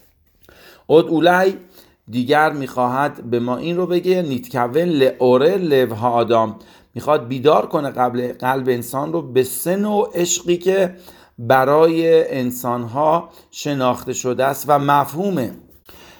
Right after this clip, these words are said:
هم اهوت تو، یکی دوست داشتن خوبی که مردم چیز خوب رو دوست دارن.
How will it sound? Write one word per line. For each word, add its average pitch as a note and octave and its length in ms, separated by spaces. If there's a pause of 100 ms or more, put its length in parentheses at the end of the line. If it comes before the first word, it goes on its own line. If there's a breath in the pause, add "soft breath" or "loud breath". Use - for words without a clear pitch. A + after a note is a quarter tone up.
(120)
هم D#3+ 340 (460 soft breath)
اهوت B2+ 640
تو، F3+ 280
یکی D3 300
دوست B2 380
داشتن C#3 440
خوبی F3 540 (300 soft breath)
که A2+ 100
مردم A#2+ 440
چیز A#2 220
خوب D3+ 280
رو F3 100
دوست F#3+ 320
دارن. A#2 320